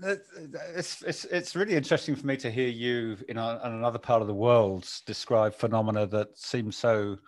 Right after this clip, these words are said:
so common and so pointed here in Australia. And, and it's difficult right now to find, it was always difficult, but it seems particularly difficult right now to find in our universities many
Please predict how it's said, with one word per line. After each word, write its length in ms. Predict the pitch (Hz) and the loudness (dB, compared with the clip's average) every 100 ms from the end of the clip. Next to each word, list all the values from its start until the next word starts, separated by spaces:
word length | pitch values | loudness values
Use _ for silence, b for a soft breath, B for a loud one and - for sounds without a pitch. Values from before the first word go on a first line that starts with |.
| B B B | B B B
so 220 | - 170 | 6 6
common 600 | - - 180 180 156 143 | 6 6 8 10 8 8
and 200 | 135 117 | 6 6
so 320 | - 139 135 | 6 8 8
pointed 640 | 131 - 160 156 - 113 87 | 4 6 8 8 4 -2 -2
here 320 | 110 117 107 | -2 0 0
in 100 | 101 | -2
Australia. 680 | 98 - 143 143 123 82 104 | -4 0 6 6 4 0 -2
And, 260 | 131 131 | 0 0
and 340 | 139 151 151 143 - - | 2 4 2 -2 -6 -6
it's 180 | 160 147 | -4 -4
difficult 520 | - 214 - - 262 | -4 -6 -6 -6 -4
right 220 | 131 135 123 | -2 -2 -2
now 200 | 123 123 | -2 -4
to 100 | 123 | -4
find, 520 | 143 135 127 120 123 - - | 0 0 0 -2 -4 -6 -6
it 120 | 156 | -4
was 140 | 156 | 2
always 300 | 175 233 127 | 4 6 4
difficult, 420 | - 104 87 95 104 | 2 -6 -4 -6 -2
but 100 | 123 | -2
it 120 | 131 | -2
seems 280 | - 135 104 | -2 -2 -2
particularly 540 | 117 - 202 - 170 | -10 -6 -6 -6 -6
difficult 400 | 147 135 117 107 | -4 -4 -4 -6
right 260 | 107 107 101 | -2 -4 -4
now 320 | 107 110 92 | -6 -4 -4
to 140 | 76 90 | -8 -6
find 360 | - 113 104 | 0 0 0
in 140 | 104 113 | -2 -2
our 140 | 107 | -2
universities 580 | 101 98 98 95 107 95 | -4 -6 -4 -6 -8 -6
many 400 | 131 147 139 | -2 0 0